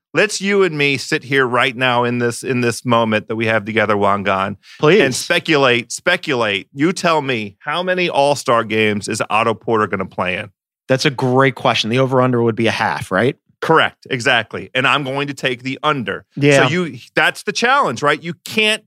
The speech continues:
Speaker 1: pay twenty-seven million dollars a year to a player that's never gonna play in an All-Star game.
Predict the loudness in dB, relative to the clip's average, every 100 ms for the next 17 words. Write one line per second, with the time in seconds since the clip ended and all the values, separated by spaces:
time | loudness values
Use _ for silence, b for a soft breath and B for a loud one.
0 | -8 -2 0 0 -4 -6 -6 -6 -8 -4
1 | -2 0 -4 -2 0 0 0 -2 0 0
2 | 2 0 0 -2 0 2 4 2 b b
3 | -6 0 0 0 2 2 2 0 -4 _
4 | -2 0 2 2 0 -4 -2 -2 0 0
5 | -2 -2 -4 -6 -8 -12 -14